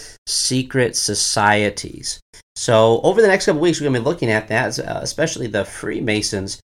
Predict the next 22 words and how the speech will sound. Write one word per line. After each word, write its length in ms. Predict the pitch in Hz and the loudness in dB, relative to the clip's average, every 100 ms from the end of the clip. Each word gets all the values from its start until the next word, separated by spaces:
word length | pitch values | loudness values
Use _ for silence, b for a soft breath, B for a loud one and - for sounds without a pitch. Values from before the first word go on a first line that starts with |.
| - | -2
Uh, 160 | 110 113 | 2 2
this 200 | 147 147 | 2 2
is 60 | |
actually 680 | 135 135 - 139 127 127 - | 4 4 2 0 0 -2 -4
a, 800 | 110 107 107 104 95 90 - - | -2 0 2 0 -2 -8 -10 -14
uh, 220 | - 107 - | -10 -8 -4
suggestion, 840 | - 104 - 147 - - 123 185 _ _ _ | -4 -2 2 2 2 -2 -4 -6 _ _ _
uh, 200 | - 90 | -6 -4
from 180 | 98 113 | -2 -2
a 80 | 104 | 0
listener, 460 | 113 - 131 143 B B - | 0 0 -2 -4 B B -6
uh, 200 | 98 101 | -2 -2
to 180 | - 113 | -4 -6
deal 260 | 117 131 | 0 2
with 160 | 143 123 | 2 2
maybe 240 | 127 127 | 2 2
some 160 | 127 127 | 2 2
of 80 | 123 | 2
those 180 | 127 - | 2 2
things, 360 | 123 143 143 | 2 2 0
uh, 240 | 101 107 104 | 0 2 2
to 360 | - 104 95 | 0 0 0